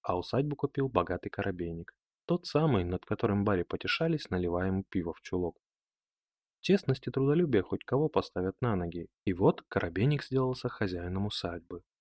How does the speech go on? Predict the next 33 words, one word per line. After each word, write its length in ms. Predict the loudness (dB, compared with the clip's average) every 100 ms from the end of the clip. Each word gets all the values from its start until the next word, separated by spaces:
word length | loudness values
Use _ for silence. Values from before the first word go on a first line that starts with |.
| 4
Но 220 | 6 4
с 80 | 0
того 200 | -2 -2
же 120 | -2
часа 380 | 2 2 2 -4 -2
карты 340 | 0 2 0
были 300 | -2 0 0
изгнаны 420 | 0 0 0 2 0
из 100 | 0
неё 260 | -2 -4
навсегда. 640 | -6 -6 -6 -6 -6 -10 -14 _ _ _ _ _ _ _ _
«Это 180 | 2 2
плохие 420 | 4 2 2 2
таблички», 540 | 2 0 0 -2 -4 -10 _ _ -10
говорил 340 | -6 -4 -4
хозяин. 500 | -6 -6 -6 -6 -8 -12 _ _ 0
«Выдумал 440 | 2 4 2 -2
их 100 | -4
сам 360 | -8 -2 -2 -2
чёрт. 460 | -4 -2 -2 -4 -12 _ _ _ _ _ -4
Увидал 400 | 0 4 4 4
Библию, 500 | 4 4 4 0 0 2
да 80 |
и 120 | 2 2
давай 480 | 0 -2 -2 -4
подражать 480 | -4 -6 -4 -6 -8 -10
на 100 | -14
свой 220 | -10 -8
лад». 180 | -8 -12 -18 _ _ _ _ _ _ _ _ _ _ _ _ _ _ _ _ 2
Новый 200 | 4 4
хозяин 360 | 2 4 4
усадьбы 360 | 2 0 0 0
женился, 680 | 2 4 4 2 -2 -8